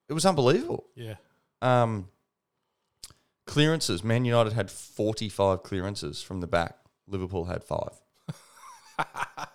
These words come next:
Speaker 1: Yeah.
Speaker 2: Yeah, it was a, it was a
Speaker 1: Yeah.
Speaker 2: very hard three minute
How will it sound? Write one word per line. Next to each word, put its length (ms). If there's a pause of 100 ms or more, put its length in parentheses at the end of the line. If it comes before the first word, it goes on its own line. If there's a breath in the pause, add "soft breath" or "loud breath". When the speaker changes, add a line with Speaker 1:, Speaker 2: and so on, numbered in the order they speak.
(560 loud breath)
Speaker 1:
Yeah. 120
Speaker 2:
Yeah, 200
it 160
was 260
a, 440
it 140
was 160
a 60
Speaker 1:
Yeah. 100
Speaker 2:
very 340
hard 580
three 560
minute 360